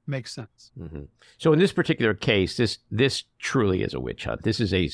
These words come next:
Speaker 2: a solution in search of a problem.
Speaker 1: Well, oftentimes, if,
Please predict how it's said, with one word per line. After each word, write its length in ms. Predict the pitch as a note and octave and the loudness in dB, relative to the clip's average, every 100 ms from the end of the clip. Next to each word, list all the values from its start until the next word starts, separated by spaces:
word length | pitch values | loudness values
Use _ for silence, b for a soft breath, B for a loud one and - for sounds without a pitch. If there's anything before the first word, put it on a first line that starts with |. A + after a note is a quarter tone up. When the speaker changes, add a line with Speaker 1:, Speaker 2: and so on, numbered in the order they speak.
| - | -6
Speaker 2:
a 80 | F2 | -6
solution 840 | D#2+ - F2 F#2 A2 G2+ - E2 D2+ | -4 -2 0 2 2 2 0 -2 -2
in 180 | E2 D#2+ | -4 -6
search 400 | - E2+ D2+ - | -4 -4 -4 -8
of 100 | - | -12
a 40 | |
problem. 440 | - B1 G1+ - - _ _ _ _ _ _ _ _ _ - | -6 -4 -4 -8 -18 _ _ _ _ _ _ _ _ _ -8
Speaker 1:
Well, 140 | G3+ | -4
oftentimes, 760 | A3+ C4 C#4+ A3 F#3+ E3+ D#3+ - | -2 -2 -2 0 -2 -2 -6 -8
if, 180 | F#3 | -8